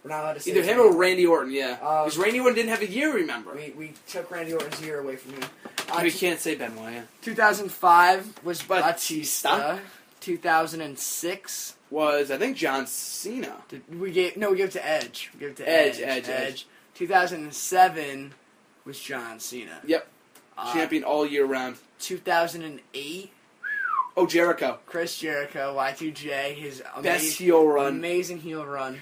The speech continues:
Speaker 2: I wanna see that Jericho back
Speaker 1: Uh,
Speaker 2: now.
Speaker 1: <laughs>
Speaker 2: I love babyface Jericho, but come on.
Speaker 1: Two thousand and nine.
Speaker 2: Jeff Hardy.
Speaker 1: Jeff
Speaker 2: So
Speaker 1: Hardy,
Speaker 2: over.
Speaker 1: yes. Two thousand and ten, we had
Speaker 2: Wade Barrett.
Speaker 1: Wa-, oh, the Nexus.
Speaker 2: No, I'm, either Wade Barrett or,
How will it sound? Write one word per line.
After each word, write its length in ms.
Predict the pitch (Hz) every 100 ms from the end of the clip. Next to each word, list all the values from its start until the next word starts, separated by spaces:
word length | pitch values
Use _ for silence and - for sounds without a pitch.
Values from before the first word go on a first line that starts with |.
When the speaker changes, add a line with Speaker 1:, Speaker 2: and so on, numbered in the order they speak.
| - -
Speaker 2:
I 140 | 156
wanna 140 | 170
see 140 | 160 160
that 120 | 143
Jericho 280 | 143 139 127
back 260 | 123 131
Speaker 1:
Uh, 40 | 123
Speaker 2:
now. 200 | 123 120 -
Speaker 1:
<laughs> 120 | -
Speaker 2:
I 80 | 160
love 200 | 196 220
babyface 540 | - 175 185 180 175 160
Jericho, 400 | 175 170 170 165
but 140 | 139
come 140 | 147 135
on. 160 | 110 104 _ _ _
Speaker 1:
Two 160 | - 175
thousand 440 | 185 175 165 170
and 260 | 156 143 139
nine. 600 | 131 139 123 104 101 98 - _ _ _ _ -
Speaker 2:
Jeff 240 | 180 160
Hardy. 380 | - 151 143 113
Speaker 1:
Jeff 240 | - 135 -
Speaker 2:
So 260 | - 165
Speaker 1:
Hardy, 120 | 143 156
Speaker 2:
over. 240 | 160 127
Speaker 1:
yes. 760 | 131 131 135 143 - - - - _ - _
Two 120 | - 160
thousand 340 | 175 170 160
and 120 | 156
ten, 300 | - 160 170
we 140 | 165 151
had 520 | 147 139 135 135 143
Speaker 2:
Wade 300 | 165 175 160
Barrett. 420 | 147 139 147 160 -
Speaker 1:
Wa-, 180 | 139 147 156
oh, 160 | 170
the 60 | 165
Nexus. 380 | 170 190 - 196
Speaker 2:
No, 60 | 190
I'm, 160 | 226 247 202
either 240 | 247 233
Wade 240 | 202 285
Barrett 400 | 262 269 240 208
or, 120 | 180